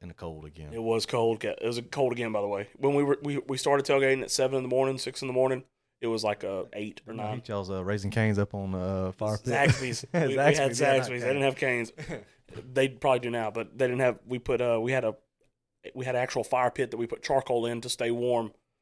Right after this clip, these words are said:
Speaker 2: And, uh, me and, shout out Jeremy Mancuso, we put our Zaxby's on the, uh, on the op-,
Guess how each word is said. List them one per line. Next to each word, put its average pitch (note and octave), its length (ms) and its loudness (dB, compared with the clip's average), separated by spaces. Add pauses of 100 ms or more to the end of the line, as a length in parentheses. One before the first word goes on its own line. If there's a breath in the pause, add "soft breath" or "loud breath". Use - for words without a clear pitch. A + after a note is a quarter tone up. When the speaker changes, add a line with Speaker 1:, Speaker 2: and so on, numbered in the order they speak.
(320)
Speaker 2:
And, A2 140 -4
uh, A2 100 0
me A#2 220 0
and, A2 200 -4
shout A#2+ 220 0
out A2 140 2
Jeremy A#2 240 -2
Mancuso, A2+ 640 -4 (440)
we A2+ 80 -4
put B2 160 -4
our A2 120 2
Zaxby's A#2 840 -2 (220)
on A#2+ 200 -2
the, G#2+ 100 0
uh, G#2 340 0 (340)
on B2+ 100 0
the A#2+ 80 0
op-, B2+ 220 4